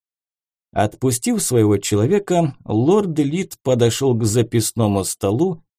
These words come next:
и, нажав потайную кнопку, открыл небольшое секретное отделение в нём.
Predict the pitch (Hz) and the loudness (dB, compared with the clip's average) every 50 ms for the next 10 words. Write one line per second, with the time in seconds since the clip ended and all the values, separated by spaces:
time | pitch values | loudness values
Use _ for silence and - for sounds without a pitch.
0 | - 127 135 135 147 156 160 170 220 226 208 - _ _ - 165 165 160 - 151 | -4 -2 0 2 2 0 0 0 -2 -2 -4 -4 _ _ -2 -2 -2 0 0 -2
1 | 147 139 139 127 113 107 - - - 190 226 202 - _ - 185 185 - - - | 0 2 2 4 2 2 2 -2 -4 -2 -2 -2 -2 _ -2 0 0 -2 -2 -10
2 | _ _ _ - 123 135 139 - _ - 160 208 233 233 214 202 190 170 165 156 | _ _ _ -4 -2 -2 -2 -2 _ -6 -2 -2 0 2 0 0 0 2 0 0
3 | 151 143 - - 160 160 156 147 - - - 123 120 - 123 139 143 135 135 _ | 0 0 -2 2 4 4 4 4 2 0 -2 -4 -4 -4 -4 -2 -2 -2 -2 _
4 | - 127 123 120 - - 123 120 117 113 107 110 143 156 147 135 120 113 107 104 | 0 2 2 2 0 0 0 0 0 0 -2 -2 -2 -2 0 2 4 4 4 4
5 | 104 101 95 98 104 104 101 92 82 82 80 | 2 0 0 0 0 0 0 0 -2 -4 -6